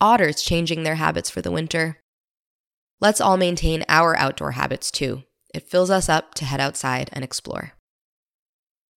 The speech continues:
You can download this episode and find a link to the transcript, photos, information about podcasting, and more by visiting archives dot W E R U dot O R G.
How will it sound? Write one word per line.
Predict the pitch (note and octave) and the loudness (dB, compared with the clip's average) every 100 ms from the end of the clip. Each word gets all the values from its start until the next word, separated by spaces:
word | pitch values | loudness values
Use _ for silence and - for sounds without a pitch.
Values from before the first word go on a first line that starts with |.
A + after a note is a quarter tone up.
| _ _ _ _ - | _ _ _ _ -4
You | F#3+ | 0
can | A3+ | 2
download | F#3+ F#3+ F#3 D3+ | 4 4 2 0
this | C#3+ - | -2 -4
episode | C3+ C3 - C3+ C3 | -4 -4 -2 -2 -4
and | - C#3+ C#3+ | -4 -4 -2
find | D#3+ | -2
a | D#3+ | -2
link | C#3+ C3+ - | -2 -6 -8
to | - | -8
the | C#3 | -6
transcript, | - C#3 D3 - G#3 G#3+ | -4 -2 -2 -2 -4 -4
photos, | - - D3+ D#3+ F3+ - | -6 0 2 2 0 -2
information | D3 D3+ C#3+ C3+ C3+ | -6 -4 -2 -2 -2
about | B2+ B2+ - | -2 -4 -2
podcasting, | C#3 C#3+ - D#3+ - F#3 | -2 -2 0 -2 -2 -4
and | G3 | -2
more | D#3+ D3 D3+ - _ _ - | -2 -2 -4 -10 _ _ 0
by | G#3+ | 2
visiting | F3+ D3+ D3 C#3 - | 2 0 0 -2 -2
archives | C#3 - D3 D#3 F3 | -4 -2 -4 -4 -4
dot | D#3 C#3+ | -4 -2
W | C#3 C3+ C3+ | -2 -2 -4
E | - D#3 | -2 0
R | F#3 | 0
U | D#3+ D3+ | 0 -4
dot | D#3 D3+ - | -2 -4 -4
O | C3+ | -4
R | C3+ | -4
G. | C3 C#3 - | -4 -4 -6